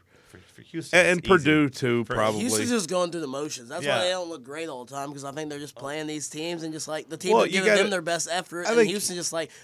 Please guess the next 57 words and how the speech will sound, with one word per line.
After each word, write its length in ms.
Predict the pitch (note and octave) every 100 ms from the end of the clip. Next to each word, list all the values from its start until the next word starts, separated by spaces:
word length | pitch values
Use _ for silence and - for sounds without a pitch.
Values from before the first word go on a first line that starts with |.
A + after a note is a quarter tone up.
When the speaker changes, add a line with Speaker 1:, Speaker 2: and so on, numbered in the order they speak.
| _
Speaker 3:
"Oh, 320 | G3 G3 F3 D3 - _ -
we're 100 | E3
playing 600 | - F3+ F3+ F3 F3 D#3 _ _ _
South 340 | - G#3 G3+ -
Florida 400 | G3 G#3+ B3 B3
today? 520 | B3+ C4 C#4+ C#4 - _ _ _ _ _
Cool." 340 | - G3+ F#3
Speaker 1:
Yeah, 160 | B2+ A#2+
but 60 |
that 100 | A#2 B2
never 220 | A#2 G#2
works 240 | G2+ -
for 80 | G2
teams. 320 | E2+ F2+ F2+
Look 100 | F#2+
at 100 | G2
every 300 | E2+ F#2+ G2+
year 280 | F#2+ F#2 G2
Gonzaga's 500 | F#2+ F2 F#2 F2+ F2+
been 140 | F2
in 40 | F2
the 40 |
tournament. 460 | E2+ F2 D#2 D#2 - _ _ -
Speaker 2:
Well, 80 |
I 60 | E3+
think 160 | G#3 D#3+
you 100 | D3
gotta 160 | C3+
give 160 | B2+ A2
Houston 320 | C#3+ C3+ B2+
a 40 | A2
little 160 | G#2
credit 400 | - C3+ B2+ A#2
for 120 | -
their 140 | G2+ F2+
tournament 600 | - A#2+ A#2 G#2 G2 -
success, 440 | F#2 - B2 C#3 -
Speaker 3:
I'm 40 |
Speaker 2:
though. 60 | E2+
I 40 |
Speaker 3:
saying 100 | F2+
Speaker 2:
mean, 100 | F#2+
Speaker 3:
they 60 | F#2+
Speaker 2:
they, 60 |
Speaker 3:
have 180 | - -
Speaker 2:
they're 100 | G#2+
Speaker 3:
been. 80 | A2
Speaker 2:
coming 200 | B2+ A2
off 180 | G#2+ G2+
a 60 | F2+
Final 340 | A2+ G#2+ G2+
Four 340 | - G#2+ G#2
and 80 | G2+ F#2
Elite 180 | G2
Eight, 320 | F#2+ F#2+ A2 -
so 160 | A2
they're, 300 | G2 A#2+ A2